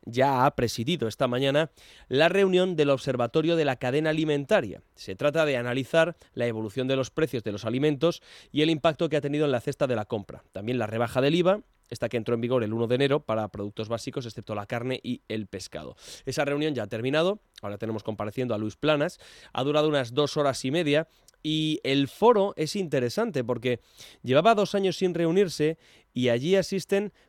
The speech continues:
pues, eh, los representantes de las principales organizaciones agrarias, las organizaciones pesqueras, la industria agroalimentaria, la distribución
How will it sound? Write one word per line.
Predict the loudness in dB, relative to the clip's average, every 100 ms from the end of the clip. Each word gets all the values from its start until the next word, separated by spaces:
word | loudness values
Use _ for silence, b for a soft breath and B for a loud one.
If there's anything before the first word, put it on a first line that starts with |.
| _
pues, | -4 -4 -4
eh, | -6
los | -2 -4 -2
representantes | -4 -4 -2 0 0 0 0
de | 0
las | -2
principales | -4 -6 -4 -2 -2 -4
organizaciones | -4 -4 -8 -10 -10 -10
agrarias, | -4 0 2 2 0 -4 -18 -20
las | -18 -16
organizaciones | -12 -12 -12 -10 -10
pesqueras, | -12 -12 -12 -4 -2 0 -2 -6 b b _
la | -2 -2
industria | -2 -4 -6 -6 -4 -4 -4
agroalimentaria, | -6 -2 0 0 0 -2 -4 -2 0 2 2 0 -4 _ _ _
la | -6 -6
distribución | -6 -8 -10 0 2 2 -2